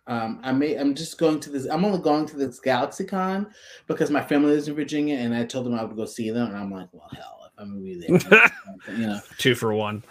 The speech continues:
Speaker 1: Yeah. Um, I may go to a Philadelphia Fan Expo just to go,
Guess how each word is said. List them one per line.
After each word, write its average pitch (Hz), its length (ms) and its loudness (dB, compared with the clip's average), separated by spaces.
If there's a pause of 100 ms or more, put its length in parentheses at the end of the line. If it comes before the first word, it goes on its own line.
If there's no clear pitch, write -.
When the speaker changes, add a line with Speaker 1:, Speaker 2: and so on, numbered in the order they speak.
Speaker 1:
Yeah. 131 400 10 (220)
Um, 151 720 6
I 151 100 4
may 180 200 6
go 170 160 2
to 170 300 2
a 131 40 0
Philadelphia 170 680 -2
Fan 170 280 -2
Expo 170 520 -2
just 147 220 -10
to 143 80 -8
go, 135 260 -2